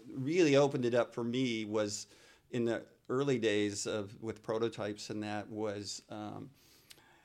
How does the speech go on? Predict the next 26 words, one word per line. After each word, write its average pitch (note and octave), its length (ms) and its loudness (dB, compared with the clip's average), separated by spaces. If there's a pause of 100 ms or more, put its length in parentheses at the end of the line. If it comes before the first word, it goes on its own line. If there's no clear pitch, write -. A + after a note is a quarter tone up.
(120)
was B2+ 240 -2
the B2+ 100 0
sense C#3 300 2
of A#2 80 0
adventure C3 520 -2
with C#3+ 240 -2
an C#3+ 80 -2
e-bike, D3 580 0
and B2 120 -2
it - 100 -8
kind C3 280 -2
of, A2+ 260 -4
um, G#2+ 340 -2
that, A2 200 -4
you A#2+ 120 -2
know, A2+ 80 0
that G2 200 -4
kid B2 200 -2
in G2 120 -2
me F#2 100 -6
came G2+ 300 -8
out G2+ 180 -6
again, G2+ 280 -6
and F#2+ 120 -6
I F#2+ 80 -6
wanted, G2+ 380 -8